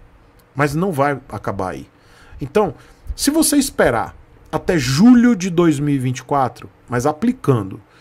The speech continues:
fazendo de conta que você comprou no cartão,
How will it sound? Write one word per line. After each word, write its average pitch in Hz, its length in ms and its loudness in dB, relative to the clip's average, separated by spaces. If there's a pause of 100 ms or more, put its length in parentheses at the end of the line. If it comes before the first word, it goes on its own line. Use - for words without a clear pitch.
(160)
fazendo 196 360 2
de 202 120 -2
conta 185 360 -4
que 185 140 -12
você 160 240 -4
comprou 123 460 -4
no 190 100 -4
cartão, 113 500 -6